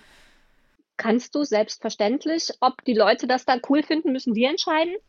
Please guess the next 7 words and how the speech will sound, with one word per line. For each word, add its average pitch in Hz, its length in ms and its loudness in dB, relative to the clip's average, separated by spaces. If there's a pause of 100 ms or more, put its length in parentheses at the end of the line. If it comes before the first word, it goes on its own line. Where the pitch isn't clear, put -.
(140)
<laughs> 214 760 -4
Aber, 247 480 6
äh, 233 180 0
die 240 140 -4
Vorträge 262 920 -4
oder 233 360 -2 (120)
die, 220 340 -6